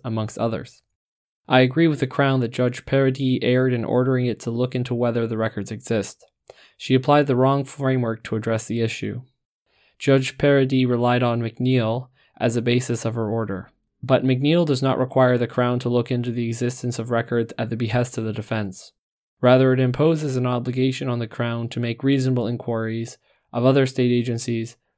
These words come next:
that only crystallizes once the Crown is made aware that the records in question exist. See McNeil at paragraph forty-nine.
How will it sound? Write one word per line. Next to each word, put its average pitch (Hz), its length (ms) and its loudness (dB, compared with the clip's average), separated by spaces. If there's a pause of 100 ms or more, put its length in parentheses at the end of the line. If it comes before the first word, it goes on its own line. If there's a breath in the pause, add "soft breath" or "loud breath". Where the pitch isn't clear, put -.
(180)
that 127 160 4
only 170 320 4
crystallizes 117 880 -2
once 127 240 -2
the 123 100 -2
Crown 127 280 0
is 120 100 -4
made 120 180 -2
aware 117 480 0
that 113 140 -6
the 113 100 -4
records 127 360 -2
in 117 100 -6
question 113 400 -6
exist. 110 500 -8 (380)
See 135 240 0
McNeil 127 560 2
at 127 140 -8
paragraph 117 580 -2
forty-nine. 113 720 -6